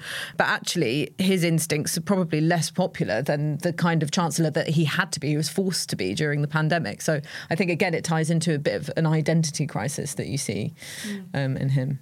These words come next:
Speaker 2: Yeah, I think one of, you know, one of the things he did really well at the beginning was the Windsor Framework Agreement.
Speaker 1: Yeah.
Speaker 2: And that was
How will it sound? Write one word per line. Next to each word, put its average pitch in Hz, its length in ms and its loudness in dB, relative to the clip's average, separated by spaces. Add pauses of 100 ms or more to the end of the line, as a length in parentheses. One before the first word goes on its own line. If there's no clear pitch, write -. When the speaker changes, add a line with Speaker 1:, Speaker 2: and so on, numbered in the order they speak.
Speaker 2:
Yeah, 233 220 2
I 220 80 0
think 262 220 0 (300)
one 247 220 4
of, 240 120 2
you 226 120 2
know, 196 120 4
one 240 120 4
of 240 100 4
the 214 80 2
things 208 220 4
he 180 80 2
did 180 180 2
really 180 260 2
well 175 520 2
at 190 140 2
the 185 60 -6
beginning 175 420 0
was 156 200 2
the 180 100 0
Windsor 170 280 4
Framework 180 460 0
Agreement. 165 400 -2
Speaker 1:
Yeah. 175 100 4
Speaker 2:
And 214 100 8
that 226 160 4
was 185 300 2